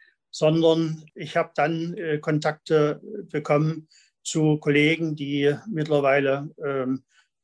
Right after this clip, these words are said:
für Versicherungsgesellschaften tätig waren, so dass auch ich, äh, versucht habe, in diesem Gebiet, äh, tätig zu werden, erst über eine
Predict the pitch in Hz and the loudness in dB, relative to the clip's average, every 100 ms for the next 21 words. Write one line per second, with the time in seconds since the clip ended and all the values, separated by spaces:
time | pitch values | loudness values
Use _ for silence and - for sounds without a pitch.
0 | - - 165 160 143 185 180 165 - 151 | -8 0 2 4 6 6 6 0 -4 0
1 | 156 151 160 151 _ - 147 151 - 139 | 0 0 -4 -10 _ -8 -6 -6 0 2
2 | 143 135 139 131 135 - - - 156 - | 2 0 0 -2 -4 -6 -14 -8 -8 -8
3 | - 151 - 151 160 151 156 135 131 127 | -8 -8 -2 0 0 0 2 4 4 2
4 | 135 - 131 127 135 131 - _ - - | 0 0 -2 0 -2 -2 -6 _ -20 -20
5 | _ _ _ - 135 131 165 165 160 - | _ _ _ 2 2 4 4 4 2 2
6 | 151 156 156 170 143 - 139 135 127 117 | 6 6 4 2 -2 -2 -4 -2 -2 -6